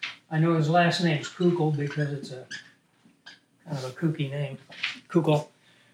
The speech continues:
Uh, those of you that like to get book, good books to read, I'll tell you in short what his book is about. This is what he says about his own book. It's about how the world begins, how the world ends, and everything important in between.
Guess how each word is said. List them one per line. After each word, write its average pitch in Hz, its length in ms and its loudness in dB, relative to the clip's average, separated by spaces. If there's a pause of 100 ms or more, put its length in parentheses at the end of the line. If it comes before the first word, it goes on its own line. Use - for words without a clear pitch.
(200)
Uh, 165 440 8
those 202 380 10
of 220 120 10
you 220 180 12
that 202 140 10
like 196 220 8
to 208 80 8
get 180 260 8
book, 185 220 8
good 185 220 10
books 196 280 8
to 190 80 8
read, 190 540 10
I'll 156 180 8
tell 202 260 10
you 208 180 12
in 180 160 10
short 196 340 10
what 175 180 8
his 160 160 8
book 175 240 8
is 160 140 6
about. 151 420 8
This 175 200 6
is 190 160 6
what 180 140 10
he 156 140 6
says 165 280 8
about 160 240 8
his 151 180 6
own 160 200 8
book. 147 260 4 (560)
It's 190 180 8
about 160 340 8
how 185 200 10
the 233 100 10
world 233 340 10
begins, 175 520 8
how 165 200 8
the 175 100 8
world 196 340 10
ends, 156 400 8
and 160 160 6
everything 175 720 6
important 156 640 6
in 160 160 2
between. 139 420 0